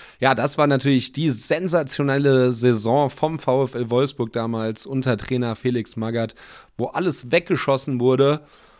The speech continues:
Und ich glaub, viele erinnern sich gerade an ein Tor von Grafit. Und das war gegen den F C Bayern beim fünf zu eins Sieg. Ja, das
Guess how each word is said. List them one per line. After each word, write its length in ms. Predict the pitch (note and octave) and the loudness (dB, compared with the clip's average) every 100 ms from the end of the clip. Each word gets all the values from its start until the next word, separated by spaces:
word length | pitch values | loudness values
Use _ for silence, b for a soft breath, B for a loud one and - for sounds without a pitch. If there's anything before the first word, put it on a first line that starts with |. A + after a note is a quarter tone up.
| b - | b -6
Und 540 | A#2+ B2 B2 - - | 0 0 0 -4 -8
ich 100 | - | -10
glaub, 220 | - D3+ - | -6 -6 -4
viele 260 | G3+ G#3 | -6 -4
erinnern 320 | D#3+ F3 E3+ | -4 -4 -6
sich 160 | C#3+ C#3 | -6 -8
gerade 280 | - D#3+ C3 | -6 -4 -4
an 140 | C3 - | -6 -10
ein 220 | D3+ F3 | -8 -6
Tor 240 | - D#3+ | -6 -8
von 180 | - B2 | -6 -6
Grafit. 640 | A2 G2+ - A#2 C3 - - | -4 -8 -4 -4 -4 -14 -10
Und 180 | B2 | -4
das 240 | A2+ A#2 - | -4 -4 -2
war 400 | A#2 A#2+ A2+ A#2 b b | 0 0 0 -4 b b
gegen 180 | - D3 | -4 0
den 120 | D3+ | 0
F 140 | C3+ C#3 | -2 -6
C 160 | - | -4
Bayern 380 | A2 A2+ B2 B2+ | 0 0 0 -2
beim 140 | A2 A2+ | -4 -6
fünf 380 | - F#3+ G#3 | -6 -6 -6
zu 180 | - C3 | -4 -4
eins 300 | B2 C#3+ C#3 | -2 -6 -4
Sieg. 420 | A#2 A#2+ B2 - _ _ _ _ _ - _ _ G#2+ | -2 -2 -2 -12 _ _ _ _ _ -18 _ _ -8
Ja, 180 | G#2 | -6
das 480 | G#2 G#2+ - - - | -4 -6 -6 -12 -14